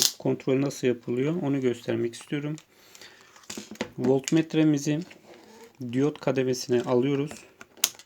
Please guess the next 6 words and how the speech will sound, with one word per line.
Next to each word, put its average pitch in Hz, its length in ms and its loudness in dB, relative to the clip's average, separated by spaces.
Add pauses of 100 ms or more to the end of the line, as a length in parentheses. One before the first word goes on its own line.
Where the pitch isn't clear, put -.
(1000)
Şöyle 127 340 -2
göstereyim 127 500 0
arkadaşlar. 120 520 -4 (300)
Diyot 147 240 -2
kademesine 127 540 0
aldık. 143 540 -2